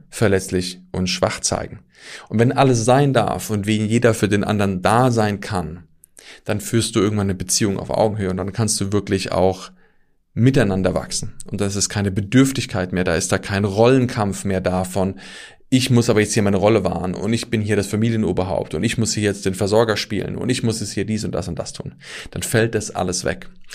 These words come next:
Dazu braucht's manchmal einfach Bewusstsein. Dazu braucht's manchmal einfach ein bisschen Hirngrips, ja.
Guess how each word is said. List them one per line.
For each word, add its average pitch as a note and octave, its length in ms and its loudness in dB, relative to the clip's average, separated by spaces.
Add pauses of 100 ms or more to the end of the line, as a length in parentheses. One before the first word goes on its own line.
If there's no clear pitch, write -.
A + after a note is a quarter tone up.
(380)
Dazu B2+ 500 2 (220)
braucht's - 300 -2
manchmal F#2 280 -2
einfach - 400 -6
Bewusstsein. - 680 -2 (100)
Dazu - 280 -4
braucht's - 260 -8
manchmal F2+ 300 -4
einfach - 440 -8 (280)
ein G2+ 140 -2
bisschen A#2 680 2
Hirngrips, C#3 760 2
ja. B2+ 260 4